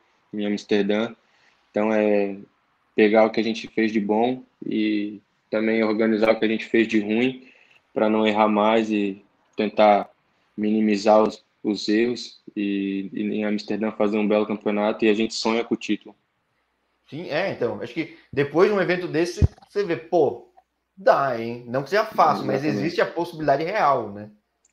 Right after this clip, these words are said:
Speaker 1: Exatamente. Se tem a possibilidade, por que não sonhar, né? Por que não acreditar que, que dá, né?
Speaker 2: Bom, impressão eu vi que você gosta, né? Uma impressão que permita você conseguir coisas grandes. Então,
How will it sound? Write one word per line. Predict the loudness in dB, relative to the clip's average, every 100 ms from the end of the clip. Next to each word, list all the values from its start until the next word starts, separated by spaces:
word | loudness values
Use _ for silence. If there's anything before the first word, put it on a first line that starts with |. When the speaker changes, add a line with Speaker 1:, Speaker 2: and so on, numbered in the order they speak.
| -4
Speaker 1:
Exatamente. | -2 -2 -2 -2 -2 -4 -10 -18
Se | -6 -6 -2
tem | -2
a | -2
possibilidade, | -6 -4 -2 0 4 6 6 4 -2
por | -4 -4
que | 0 2
não | 2
sonhar, | -2 -2 -2 0 0
né? | 0
Por | -4 -4
que | 0
não | 0 0
acreditar | 0 0 0 2 4 4
que, | 4 -4 -2
que | 0
dá, | 4 4 4
né? | -2 -8 _ _ _ _
Speaker 2:
Bom, | -6 -6
impressão | 0 0 0 -2
eu | -2
vi | 0
que | 2
você | 2
gosta, | 0 0 0 -4 -12
né? | -10
Uma |
impressão | -8 -8 -8
que | -4
permita | -2 -2 -6 -8 -10 _ _
você | -16
conseguir | -14 -14 -14
coisas | -8 -6 -6 -6
grandes. | -8 -8 -10
Então, | -10 -12